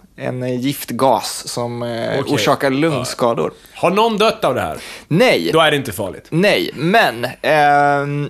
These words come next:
Speaker 1: <laughs> när, när man mäter på, eh, så här, eh, O S och, och, eh, mästerskap och sånt i simning, så har, eh, mängden nitrogen, nitrogen trichloramine dubblats efter en dags tävling.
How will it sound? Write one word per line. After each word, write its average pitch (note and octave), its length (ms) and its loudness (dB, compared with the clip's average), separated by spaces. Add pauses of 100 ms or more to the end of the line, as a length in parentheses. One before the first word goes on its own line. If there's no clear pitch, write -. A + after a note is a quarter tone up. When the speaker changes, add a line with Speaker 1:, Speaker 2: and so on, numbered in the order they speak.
(120)
Speaker 1:
<laughs> - 160 -20
när, D#3 240 2
när D#3 140 2
man D#3 220 2
mäter C3+ 560 2
på, B2+ 380 -2
eh, B2+ 100 0
så B2+ 140 -2
här, A#2+ 340 -2
eh, A#2 60 -4
O B2+ 240 -2
S C3 260 -4
och, A#2 360 -2
och, A#2+ 140 -6
eh, A#2 100 -10 (360)
mästerskap C#3+ 600 0
och C#3+ 80 -2
sånt A2+ 200 -6
i A#2 60 -4
simning, B2+ 500 -6 (320)
så C#3+ 240 2
har, B2+ 460 4
eh, B2+ 100 4
mängden C#3 840 0
nitrogen, D3 800 0
nitrogen C#3 1120 0 (160)
trichloramine B2+ 1120 0
dubblats C3 760 0
efter - 400 -2
en B2+ 300 -4
dags A2+ 320 -2
tävling. B2+ 600 -6